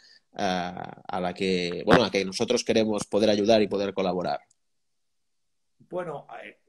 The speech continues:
Speaker 2: nosotros cuando empezó la pandemia nos resituamos frente a la pandemia y exigimos de inmediato el cese de la campaña electoral en los tres territorios y que se suspendieran las elecciones, ¿no? Nos costó, pero al final se consiguió, ¿no? Ahora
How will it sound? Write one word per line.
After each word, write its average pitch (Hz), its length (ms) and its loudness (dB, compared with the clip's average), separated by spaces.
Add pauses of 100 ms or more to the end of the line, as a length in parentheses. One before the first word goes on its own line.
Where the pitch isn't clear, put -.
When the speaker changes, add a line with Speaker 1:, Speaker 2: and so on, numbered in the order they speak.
Speaker 2:
nosotros 196 580 -10
cuando 196 240 -4
empezó 180 640 -6
la 156 180 -8
pandemia 160 640 -8
nos 127 220 -14
resituamos 131 640 -10
frente - 260 -10
a 131 40 -6
la 127 120 -8
pandemia 156 460 -6
y 131 100 -6
exigimos 139 580 -10
de 139 100 -4
inmediato 123 520 -8
el 127 80 -4
cese - 300 -12
de 139 80 -6
la 135 80 -10
campaña 135 320 -12
electoral 135 340 -6
en 139 60 -8
los - 120 -20
tres - 200 -16
territorios 139 640 -8
y 107 600 -18
que - 80 -16
se - 120 -20
suspendieran 120 460 -8
las - 120 -18
elecciones, - 480 -20
¿no? 147 140 -12
Nos 131 140 -12
costó, 202 440 4
pero 143 240 -2
al 123 80 -8
final 156 260 -6
se 147 200 -8
consiguió, 123 500 -8
¿no? 127 180 -14
Ahora 165 460 0